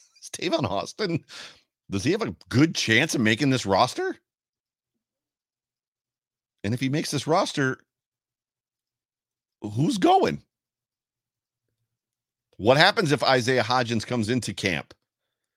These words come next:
and comes into preseason and lights it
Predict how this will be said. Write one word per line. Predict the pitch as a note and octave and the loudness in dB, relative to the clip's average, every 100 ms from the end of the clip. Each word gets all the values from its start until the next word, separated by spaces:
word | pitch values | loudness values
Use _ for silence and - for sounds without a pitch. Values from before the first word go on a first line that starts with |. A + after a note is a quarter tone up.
| _ _ _ _ _ - | _ _ _ _ _ -8
and | G#2 | -4
comes | B2 B2 A2+ | 0 2 2
into | E3 D3 C#3 G#2+ D#2+ - _ _ _ _ _ _ _ _ _ _ _ _ _ _ _ _ _ _ _ _ | 0 0 2 2 0 -10 _ _ _ _ _ _ _ _ _ _ _ _ _ _ _ _ _ _ _ _
preseason | A#2 A#2+ - A#2+ F2+ D2 A1+ _ _ _ _ _ _ _ | 0 0 2 0 0 -6 -14 _ _ _ _ _ _ _
and | C#3 C#3+ D3 | -2 0 2
lights | D#3 E3+ D3 D3 | 2 2 2 -2
it | C#3 | -2